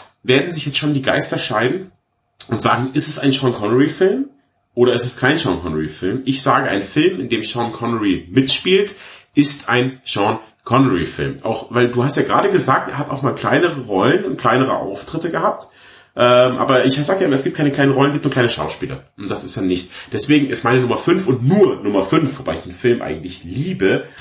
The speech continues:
ähm, weil Sean Connery so wenig vorkommt, ähm, ist tatsächlich Robin Hood. Ich hab Robin Hood auf meiner Nummer fünf. Ähm, also König der Diebe, wir reden vom Kevin Costner Robin Hood, beziehungsweise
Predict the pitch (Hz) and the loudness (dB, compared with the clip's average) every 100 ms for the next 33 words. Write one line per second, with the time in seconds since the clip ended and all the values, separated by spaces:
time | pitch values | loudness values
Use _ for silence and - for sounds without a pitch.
0 | - - - - 110 110 113 117 117 117 | -14 -14 -18 -12 -2 2 4 4 2 2
1 | 127 120 - 113 120 151 113 135 135 127 | 2 2 -4 -6 -2 0 2 4 4 4
2 | - - 190 - 127 - - _ _ _ | 2 0 0 0 -4 -6 -16 _ _ _
3 | _ _ _ - - 120 113 110 110 110 | _ _ _ -20 -4 4 6 6 4 0
4 | - - _ - 139 - - 151 - 160 | -8 -16 _ 2 2 2 0 0 0 -2
5 | 156 190 208 247 - _ _ _ _ _ | 0 2 2 0 -4 _ _ _ _ _
6 | _ _ _ - - - - 196 185 151 | _ _ _ -6 -2 -2 2 2 2 0
7 | - - 113 95 87 85 - 131 - - | -2 -2 -2 -2 -2 -4 -2 -2 -2 -10
8 | _ - - - _ - 127 131 131 127 | _ -20 -20 -20 _ 2 4 6 6 6
9 | 131 127 127 123 120 123 123 - 139 131 | 4 2 0 -2 0 0 -2 2 2 4
10 | 117 143 185 156 123 117 123 127 117 110 | 2 2 4 4 4 6 2 0 -2 -4
11 | 110 117 107 - 143 127 92 85 - 92 | -2 -4 -2 2 2 2 0 0 -4 -2
12 | 90 82 135 - 90 85 82 | 0 0 -2 -2 -6 -6 -8